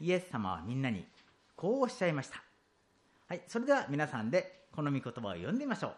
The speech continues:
三、はい。「あなた方の中で偉くなりたい者は皆に仕える者になり、一番上になりたい者はすべての人のしもべになりなさい。」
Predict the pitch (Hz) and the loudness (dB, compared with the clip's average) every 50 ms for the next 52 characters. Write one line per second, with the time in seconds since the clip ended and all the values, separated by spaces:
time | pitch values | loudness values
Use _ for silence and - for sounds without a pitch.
0 | - _ _ _ _ _ - - 135 131 113 95 82 67 64 - - - - 170 | -14 _ _ _ _ _ -8 -6 -4 -2 -2 -4 -6 -10 -14 -20 -16 -8 -4 -4
1 | 247 233 - - - _ _ _ _ _ _ _ _ _ _ _ _ _ _ _ | -4 -4 -4 -10 -20 _ _ _ _ _ _ _ _ _ _ _ _ _ _ _
2 | _ - - 139 147 165 170 170 - 170 170 175 180 185 180 - 165 151 135 127 | _ -8 -4 -2 -2 -2 -2 -2 0 0 0 0 0 -2 -2 0 -2 0 0 0
3 | 117 107 104 101 98 - 92 87 - 107 127 131 - - - _ _ _ - - | -2 -2 -4 -6 -6 -8 -10 -8 -4 -4 -4 -4 -6 -10 -20 _ _ _ -20 -20
4 | _ - - 120 139 156 175 180 180 - 156 139 123 117 107 110 123 123 117 - | _ -10 -6 -4 -2 0 0 -2 -2 -6 -6 -4 -4 -2 -4 -4 -4 -6 -8 -4
5 | - 131 131 131 127 113 101 98 92 87 85 87 104 127 143 - - - - _ | -2 -2 0 0 -2 -2 -4 -6 -6 -8 -8 -4 -4 -4 -4 -4 -6 -18 -20 _
6 | _ _ _ _ _ _ - 131 143 156 156 143 135 120 110 101 - - - - | _ _ _ _ _ _ -6 -4 -2 -2 0 -2 -2 -2 -4 -4 -6 -10 -18 -20
7 | - - - - - 160 160 165 156 143 127 117 104 101 101 101 110 113 110 101 | -20 -20 -12 -4 -2 0 2 2 2 0 0 -2 -6 -6 -6 -4 -4 -4 -4 -6
8 | 98 95 95 101 101 98 87 - - _ _ _ _ _ _ _ _ _ _ _ | -6 -8 -8 -10 -10 -10 -12 -16 -18 _ _ _ _ _ _ _ _ _ _ _
9 | - - - - - 151 139 147 147 143 143 143 120 - - 113 123 135 143 156 | -16 -16 -14 -8 -6 -4 0 2 2 2 2 0 -4 -6 -10 -6 -4 -2 -2 -2
10 | 156 156 151 143 139 143 143 139 - - 139 139 131 127 113 98 87 82 71 60 | -2 -4 -2 -2 -2 -4 -4 -6 -6 -4 -4 -2 -2 -2 -4 -6 -8 -8 -10 -12
11 | 53 71 95 - - - - _ _ _ _ _ _ _ _ _ _ - - 175 | -14 -12 -12 -12 -12 -14 -20 _ _ _ _ _ _ _ _ _ _ -14 -12 -8
12 | 170 180 170 170 - - 139 127 117 107 101 - - - - 80 87 107 113 - | -4 -4 -4 -4 -4 -6 -4 -4 -4 -6 -8 -10 -12 -12 -10 -8 -6 -6 -6 -8
13 | - - _ _ - - - - 127 127 123 123 123 120 135 170 180 - - - | -10 -20 _ _ -20 -18 -10 -6 -6 -6 -4 -4 -4 -4 -4 -4 -6 -8 -12 -20
14 | - - - 107 117 123 113 104 - - 90 | -18 -18 -14 -10 -10 -10 -10 -10 -12 -14 -14